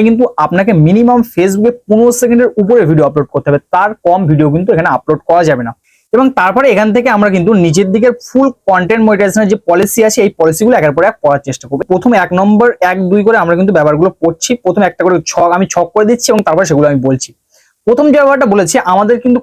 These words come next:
কোনো রকম Facebook-এ কোনো কপিরাইট ইস্যু বা কোনো কিছু থাকা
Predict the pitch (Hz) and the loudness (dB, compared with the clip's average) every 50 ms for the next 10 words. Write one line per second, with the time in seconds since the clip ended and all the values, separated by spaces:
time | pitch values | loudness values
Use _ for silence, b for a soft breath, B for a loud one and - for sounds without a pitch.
0 | _ - 220 226 240 240 202 170 208 254 269 _ _ _ _ _ - - 180 196 | _ 0 0 2 2 2 2 0 0 -2 -4 _ _ _ _ _ -4 -2 -2 0
1 | 202 220 220 202 190 208 202 208 220 208 _ - 165 170 165 214 208 233 233 240 | 2 2 2 2 2 2 0 -2 -2 -2 _ -2 -2 0 0 0 0 2 0 0
2 | 220 - - 190 185 - 254 233 247 240 - - 190 196 220 208 220 - - - | -2 -2 -2 -2 0 0 0 0 0 -2 -2 -2 -2 0 0 -2 -4 -6 -10 -4
3 | - 160 | -2 0